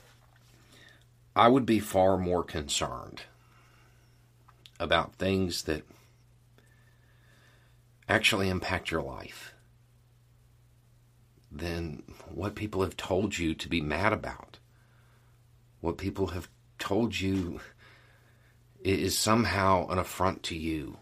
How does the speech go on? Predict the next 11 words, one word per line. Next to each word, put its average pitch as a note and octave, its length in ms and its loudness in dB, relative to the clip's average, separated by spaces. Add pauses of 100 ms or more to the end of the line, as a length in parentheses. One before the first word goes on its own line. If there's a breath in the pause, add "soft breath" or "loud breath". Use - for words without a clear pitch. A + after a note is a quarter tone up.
(260)
when G2+ 160 0
it A2+ 120 4
isn't. B2 500 2 (2000)
Be D#2+ 120 -6
more E2+ 240 2
concerned F#2+ 400 -2
about D#2 220 -4
your - 140 -10 (100)
own G2 240 2
life B1+ 500 -6 (800 soft breath)
than E2+ 380 -6